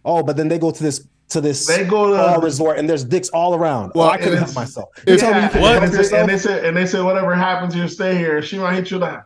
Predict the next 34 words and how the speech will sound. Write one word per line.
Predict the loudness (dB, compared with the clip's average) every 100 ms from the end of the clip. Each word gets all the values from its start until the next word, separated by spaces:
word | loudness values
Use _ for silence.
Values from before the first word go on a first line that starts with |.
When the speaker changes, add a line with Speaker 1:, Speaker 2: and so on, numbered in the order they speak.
| _ _ _ -4
Speaker 2:
'What | 0
would | 2 2
you | 0
have | -2 -2 0
me | 0
do?'" | 0 0 0 0 0
<laughs> |
And | -2 0
she's | 2
Speaker 1:
Yeah, | 4
Speaker 2:
like, | 4
Speaker 1:
exactly. | 4 2 2 -2 0 0
Yeah, | 2 0
and | 2
that's | 0 2
where | 0
I'm | 2
gonna | 0
hit | 0
you | 0
with | 2
that, | 4
Speaker 2:
Feels | 2 2
like | 0
Speaker 1:
bro. | 2
Speaker 2:
context | 0 2 0 -2 -2
matters. | 0 2 0 -2 -4
Feels | -2 -2
like | -2 -6 -6
Speaker 3:
That's | -2 0
the | 0
thing. | 0 2 2
Like, | 2 0 -2 _ _ _ _ -2
if, | -2 -2